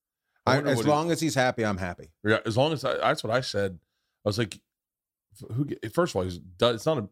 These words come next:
Speaker 1: he doesn't need money.
Speaker 2: No.
Speaker 1: He doesn't need money. And secondly, he gets to see his son get married."
Speaker 2: Yes.
Speaker 1: Like, there's a lot of things. It's like,
Speaker 2: Yes.
Speaker 1: who gives a fuck? Why would anyone shit on anyone for losing weight? Like, even Mindy Kaling, she doesn't look like she normally looked like, but I bet she
Speaker 2: Who
Speaker 1: feels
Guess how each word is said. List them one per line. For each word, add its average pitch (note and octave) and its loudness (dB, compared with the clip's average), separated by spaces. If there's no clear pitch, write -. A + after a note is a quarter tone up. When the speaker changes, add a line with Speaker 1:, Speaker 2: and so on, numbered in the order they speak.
Speaker 1:
he A2+ -4
doesn't C#3 2
need F#2 -2
money. D#2+ -4
Speaker 2:
No. B2+ 0
Speaker 1:
He - 0
doesn't B2+ 2
need G#2 -4
money. F#2+ -2
And G2 -4
secondly, G2 -2
he B2+ 4
gets C#3 -2
to - -8
see C3+ -2
his G#2+ 0
son A#2+ 0
get F2+ -2
married." F2+ -2
Speaker 2:
Yes. A2+ 0
Speaker 1:
Like, A2 0
there's D3 0
a C3+ 0
lot D3+ 2
of C3 -6
things. C3 -4
It's A2 0
like, A2 4
Speaker 2:
Yes. - -4
Speaker 1:
who A#3+ 0
gives D4+ 0
a D3 -2
fuck? - -4
Why F3 6
would C4 0
anyone A3+ -2
shit G3 -4
on F3+ 0
anyone D#3+ -2
for D3 -4
losing D3+ 2
weight? G3 0
Like, D3+ 0
even F3 -2
Mindy D#3+ 0
Kaling, D#3 0
she - 0
doesn't D3+ 0
look C#3+ 0
like C#3+ 0
she - -4
normally B2 0
looked C3+ -4
like, A2 0
but B2+ 0
I C3 2
bet F#3 2
she - 0
Speaker 2:
Who G3+ -2
Speaker 1:
feels C4 4